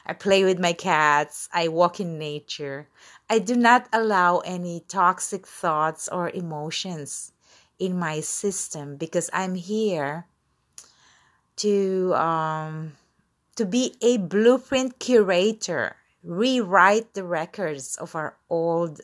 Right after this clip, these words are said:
uh, timelines and consciousness to really enjoy this existence that we have in our hands,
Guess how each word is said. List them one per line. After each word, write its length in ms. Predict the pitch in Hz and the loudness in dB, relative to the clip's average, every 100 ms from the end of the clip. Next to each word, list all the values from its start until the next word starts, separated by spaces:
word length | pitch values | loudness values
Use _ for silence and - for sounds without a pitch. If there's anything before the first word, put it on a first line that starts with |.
| - | -14
uh, 200 | 160 147 | -10 -8
timelines 880 | 147 156 147 151 143 131 135 - - _ _ - - - _ _ - | -10 -10 -10 -8 -10 -10 -14 -16 -20 _ _ -20 -20 -20 _ _ -10
and 260 | 175 160 156 | -8 -6 -8
consciousness 1040 | 156 135 156 - 151 - 139 139 - - | -8 -8 -8 -8 -8 -8 -10 -10 -8 -6
to 260 | 180 165 - _ - | -6 -8 -10 _ -10
really 560 | 180 196 202 214 208 | -2 0 0 0 -2
enjoy 600 | 175 165 156 - 160 160 | -4 -8 -8 -6 -4 -4
this 320 | 147 147 - - | -4 -6 -6 -10
existence 880 | 151 147 143 156 - 151 143 139 - | -10 -6 -4 -4 -6 -10 -8 -6 -6
that 220 | - - | -8 -10
we 240 | 151 143 | -8 -6
have 720 | 147 123 165 151 135 135 - - _ - - - _ - | -8 -10 -8 -4 -6 -8 -14 -20 _ -20 -20 -20 _ -6
in 240 | 180 - _ - | -6 -6 _ -2
our 880 | 165 165 156 147 135 135 135 135 139 | 0 0 -2 -4 -4 -6 -8 -12 -12
hands, 600 | 165 147 123 123 - | -10 -8 -10 -6 -6